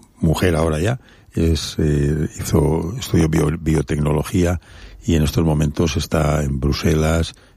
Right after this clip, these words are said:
en un puesto importante, en una empresa muy importante, ¿no? Pues bueno, ese es el, el, para nosotros es un orgullo que, eh, le ayudáramos desde el principio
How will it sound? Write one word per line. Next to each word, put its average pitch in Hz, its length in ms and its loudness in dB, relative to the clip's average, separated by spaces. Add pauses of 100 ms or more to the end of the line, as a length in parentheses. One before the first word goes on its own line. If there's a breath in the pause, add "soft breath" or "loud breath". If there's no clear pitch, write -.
(120)
en 82 80 -4
un 73 100 -2
puesto - 300 -2
importante, 76 640 0
en 73 80 2
una 71 100 2
empresa 67 340 0
muy 71 140 0
importante, 73 580 0
¿no? 76 100 2
Pues 76 180 -2
bueno, 71 180 2
ese 73 140 0
es 71 100 2
el, 76 160 2
el, 73 300 -2 (400 loud breath)
para 73 140 4
nosotros 76 380 2
es 82 120 2
un 82 80 2
orgullo 82 560 2
que, 82 420 0 (480 loud breath)
eh, 78 360 0
le 73 440 0
ayudáramos 78 500 2
desde 76 140 -4
el 73 80 -4
principio 85 600 -2